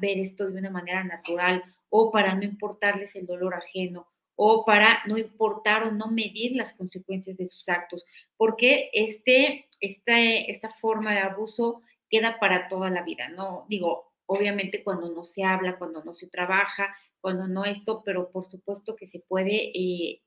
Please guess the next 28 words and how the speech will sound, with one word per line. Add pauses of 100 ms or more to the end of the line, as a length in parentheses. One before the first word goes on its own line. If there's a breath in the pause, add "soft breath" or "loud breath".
trascender (340 loud breath)
e
incluso
se
le
puede
dar
la
vuelta
por
completo
para
hacer (200)
cosas
grandiosas (440 loud breath)
a
través
de
este,
de
este
drama,
¿no?
A
través,
utilizarlo
como
gasolina